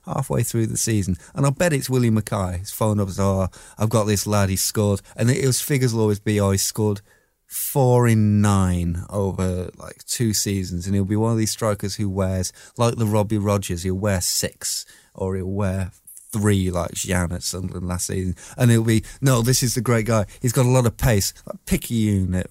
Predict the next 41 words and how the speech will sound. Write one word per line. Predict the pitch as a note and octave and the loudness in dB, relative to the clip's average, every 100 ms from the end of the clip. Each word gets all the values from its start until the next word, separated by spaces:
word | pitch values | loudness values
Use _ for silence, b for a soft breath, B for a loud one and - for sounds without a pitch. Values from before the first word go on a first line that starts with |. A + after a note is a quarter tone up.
| - | -8
at | G#2+ A2+ | -8 -2
West | A2 - - | -2 -2 0
Ham. | G#2+ | 0
These, | A#2 A2+ - | 2 -2 0
and | A#2+ A#2 - - - B2 | 0 0 -4 -14 -4 0
all, | B2 C#3 | 0 0
all | C3+ | -2
the | C3 | -2
players | - C3+ A#2+ | 0 -2 -2
who | |
kept | - C#3 - | -4 -8 -6
pitching | C#3 - C3 | -6 -4 -6
up | G2+ | -8
at | - | -10
Portsmouth. | - A#2 A2+ - E2+ - B B | -2 -2 -2 -4 -6 -8 B B
French | B - C#3+ D3 C3 - - b | B 0 2 2 0 -4 -12 b
reserve | A2+ G#2+ A#2+ A2+ G2+ | 0 2 4 4 2
players | - F2+ F2 F2+ - - b b b b | -2 0 2 0 -2 -6 b b b b
who | A#2 G#2 G#2 - - - _ - | 2 4 2 -2 -16 -20 _ -6
have | G#2 | -4
been | A2+ G#2 G2 | 0 0 0
convinced | - G2 - G2+ G#2+ A#2+ - | -4 -6 -2 0 2 0 -2
that | G2 | -4
they're | G#2 G#2 F#2 | 0 0 0
athletic. | - B2 A#2 - G#2+ - - b b b b | -2 -2 -2 -2 -4 -6 -16 b b b b
They | G#2+ | 2
just | G#2 G#2+ | 2 2
need | A2 G2+ | 2 2
a | |
run | A2 B2+ | 2 4
in | A2+ | 4
the | |
team | G2+ A2 G2 | 2 -2 -2
to | |
get | F#2+ - | -2 -4
scoring, | - A2+ G2+ F#2+ F#2 | -2 0 2 0 0
and | G2 F#2+ | -2 -2
they're | F2+ | -2
pacey, | - - G2+ F#2+ - F2 - b b | -2 0 0 0 -2 -4 -6 b b
and | G2 F#2 | -4 -2
they're | F2 F2+ | -2 -2